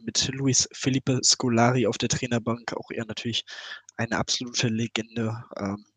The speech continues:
der die Brasilianer bei ihrer Heim-W M dann zweitausendvierzehn ja bis ins Halbfinale führen konnte.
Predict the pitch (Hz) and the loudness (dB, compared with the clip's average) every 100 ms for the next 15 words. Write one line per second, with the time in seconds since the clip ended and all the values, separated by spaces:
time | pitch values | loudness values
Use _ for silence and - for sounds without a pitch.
0 | - 107 107 - 107 110 107 104 113 139 | -6 -6 -4 -4 -4 -2 -2 0 -2 0
1 | 147 131 127 120 110 110 - 110 113 - | 4 4 2 -2 -6 -6 -10 -10 -6 -2
2 | - 117 - - 123 - 113 110 113 - | -2 -2 -6 -6 -4 -4 -6 -8 -8 -6
3 | 113 - 107 110 - 117 - 143 139 147 | -6 -6 -10 -10 -12 -12 -6 -4 0 -2